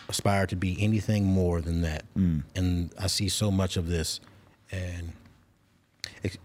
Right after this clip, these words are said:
Speaker 1: yeah, it's toxic. That's why people, I think why, why a lot of dudes end up with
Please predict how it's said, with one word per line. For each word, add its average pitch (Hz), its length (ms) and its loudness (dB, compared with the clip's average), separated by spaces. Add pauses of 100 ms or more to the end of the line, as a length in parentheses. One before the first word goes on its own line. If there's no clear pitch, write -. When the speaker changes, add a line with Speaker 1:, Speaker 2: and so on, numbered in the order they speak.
(320)
Speaker 1:
yeah, 170 100 6
it's 110 140 4
toxic. 135 360 4 (1120)
That's 110 220 2
why 139 120 6
people, 135 500 2 (180)
I 107 60 -12
think 113 260 -2
why, 90 340 0 (260)
why 95 180 0
a 92 60 2
lot 90 260 2
of 98 100 2
dudes 98 300 0
end 92 180 0
up 92 140 0 (800)
with 104 220 2